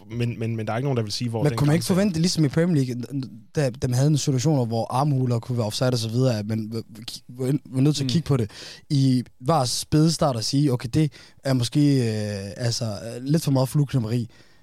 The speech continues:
Speaker 2: øh, og, og, og, og gjorde derfor en, der så, dertil en ændring, som så gjorde, at, at, at de kendelser ser man jo ikke længere i, i Premier League. Jeg, jeg for-, jeg forstår ikke, hvorfor man ikke kan forvente det samme i, i Superligaen. Jeg går, øhm, at, at, at sige, ja,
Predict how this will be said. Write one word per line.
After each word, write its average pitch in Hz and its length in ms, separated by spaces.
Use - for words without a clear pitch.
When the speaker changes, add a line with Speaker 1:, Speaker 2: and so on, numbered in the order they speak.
Speaker 2:
øh, 120 400
og, 113 220
og, 123 160
og, 123 140
og 127 100
gjorde 143 260
derfor 139 180
en, 120 100
der 139 140
så, - 180
dertil 151 440
en 135 140
ændring, 147 320
som 113 120
så 127 160
gjorde, 123 280
at, 98 120
at, 107 200
at 117 200
de 147 80
kendelser 147 300
ser 143 140
man 117 100
jo 123 60
ikke 139 140
længere 131 280
i, 147 160
i 131 80
Premier 135 320
League. 117 360
Jeg, 123 60
jeg 123 140
for-, - 160
jeg 123 120
forstår 123 180
ikke, 123 60
hvorfor 127 160
man 127 80
ikke 131 140
kan 117 100
forvente 127 240
det 110 100
samme 127 240
i, 117 160
i 120 100
Superligaen. 120 460
Jeg 110 80
går, 123 100
øhm, 107 640
at, 98 180
at, - 260
at 127 140
sige, 175 480
ja, 117 240